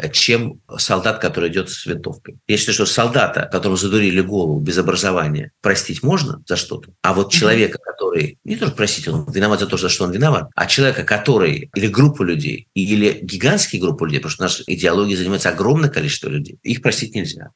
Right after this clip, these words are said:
Speaker 1: И это должно быть жестоко наказано, потому что иначе это будет повторяться. Поэтому говорю, я, например, в России жить не хочу больше. Я считаю, что я свою часть этой жизни, я не привязан к России, я действительно человек, ну, по, по большей части еврейский. Я не могу себе представить, я не хочу быть свидетелем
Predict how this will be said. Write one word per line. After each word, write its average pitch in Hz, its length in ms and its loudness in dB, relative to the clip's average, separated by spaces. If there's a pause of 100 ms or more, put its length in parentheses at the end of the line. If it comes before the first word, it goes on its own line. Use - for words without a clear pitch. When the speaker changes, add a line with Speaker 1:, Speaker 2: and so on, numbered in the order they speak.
Speaker 1:
И 110 100 0
это 127 320 4
должно 104 320 2
быть 113 160 -2
жестоко 127 640 0
наказано, - 500 -6 (240)
потому 143 300 4
что 156 140 2
иначе 151 340 4
это 151 100 6
будет 147 140 4
повторяться. - 640 -2 (260)
Поэтому 160 260 4
говорю, 127 140 6
я, 170 120 4
например, 165 320 2
в - 40 2
России 147 240 4
жить - 200 0
не 120 80 -4
хочу - 360 -2
больше. - 520 -6
Я - 80 4
считаю, - 240 2
что - 120 4
я 170 120 6
свою 165 280 2
часть 220 440 0
этой 113 320 0
жизни, 92 480 -2
я 104 120 0
не 113 120 2
привязан 117 500 2
к - 80 -4
России, 98 260 0
я 113 120 4
действительно 107 360 -4
человек, 98 320 -2
ну, 87 120 -6
по, - 120 -10
по - 140 -4
большей 107 240 0
части - 300 -2
еврейский. 95 640 -2
Я - 220 2
не 180 100 4
могу 196 220 4
себе 143 160 2
представить, 117 320 2
я 156 160 4
не - 20 -2
хочу 185 160 0
быть 151 140 4
свидетелем 117 720 2